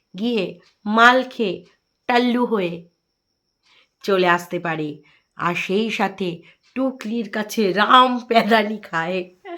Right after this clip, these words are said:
আর তারপর বামন ঝুল ঝুল ঝুল ঝুল করে আমাদের সামনে গান করে। আর তার সাথে মা সরস্বতী মা, তুমি যখন মর্তে আসছো, আগমন যখন হচ্ছেই তোমার, তাহলে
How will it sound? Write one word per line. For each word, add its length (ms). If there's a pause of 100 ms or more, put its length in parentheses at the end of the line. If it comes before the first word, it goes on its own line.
(320)
আর 180 (100)
তারপর 640
বামন 420 (460)
ঝুল 340
ঝুল 300
ঝুল 280
ঝুল 280
করে 420 (300)
আমাদের 400
সামনে 380
গান 280
করে। 380 (800)
আর 120 (120)
তার 180
সাথে 540 (480)
মা 340 (640)
সরস্বতী 600
মা, 300 (360)
তুমি 180
যখন 240
মর্তে 420
আসছো, 600
আগমন 420
যখন 280
হচ্ছেই 460
তোমার, 340 (500)
তাহলে 540